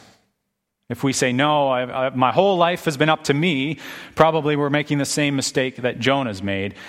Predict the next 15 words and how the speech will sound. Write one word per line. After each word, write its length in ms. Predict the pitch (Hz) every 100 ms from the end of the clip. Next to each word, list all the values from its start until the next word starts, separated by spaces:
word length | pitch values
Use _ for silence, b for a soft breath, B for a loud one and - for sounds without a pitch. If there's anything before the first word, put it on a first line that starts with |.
| B
and 160 | 113 110
we're, 280 | 110 113 - - - - - -
our, 200 | 120 123
our 160 | 117
perspective 580 | 113 - - 139 - 123
is 80 | 117
a 60 | 110
little 200 | 113 113
too 160 | -
narrow. 460 | 107 107 98 90 82 - - _ _ _ _ _ -
We're 80 | 107
looking 300 | 107 110 104
just 260 | 107 -
at 60 | 98
ourselves. 580 | 95 - 95 87 -